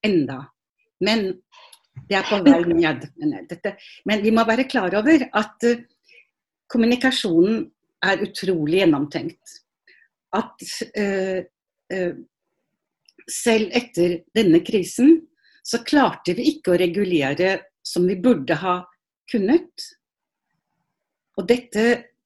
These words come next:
kan man jo lure på, hvorfor er det slik at, eh, politikerne ikke klarer å ta det inn over seg? Og der har jeg faktisk en liten forklaring. Jeg tror at veldig mange politiske ledere, altså presidenter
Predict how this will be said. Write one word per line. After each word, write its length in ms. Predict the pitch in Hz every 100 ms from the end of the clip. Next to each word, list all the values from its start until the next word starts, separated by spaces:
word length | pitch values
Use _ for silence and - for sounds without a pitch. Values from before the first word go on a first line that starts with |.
| -
kan 160 | 180
man 160 | 185 208
jo 60 | 226
lure 220 | 240 156
på, 160 | 196
hvorfor 480 | 160 160 - 202 - _ -
er 180 | 156 135
det 160 | 160 208
slik 420 | 180 214 214 -
at, 380 | 175 _ - 180
eh, 340 | 175 170 165
politikerne 640 | 165 175 143 156 - 175 160
ikke 160 | 165
klarer 320 | 220 170 135
å 60 | 165
ta 140 | -
det 140 | 147 180
inn 80 | 160
over 160 | 143
seg? 260 | 160 269 311 - _ _ - - -
Og 80 |
der 120 | 220 247
har 240 | 214 156
jeg 160 | 220 269
faktisk 340 | 220 196 190
en 120 | 226
liten 260 | 233 - 175
forklaring. 540 | 240 - 170 185 392 370 _ _ _ _ _ _ _ _ _ _ _ _ -
Jeg 280 | 226 285 285
tror 400 | - 240 277 277 - -
at 140 | 226 -
veldig 440 | 208 247 175 202
mange 260 | 214 175 165
politiske 580 | 208 170 - 160 - 208
ledere, 460 | 165 123 165 285 - _ _ _ _ _ _ _ _ -
altså 280 | 175 156 -
presidenter 1040 | 160 - 135 131 123 - 214 180 160 -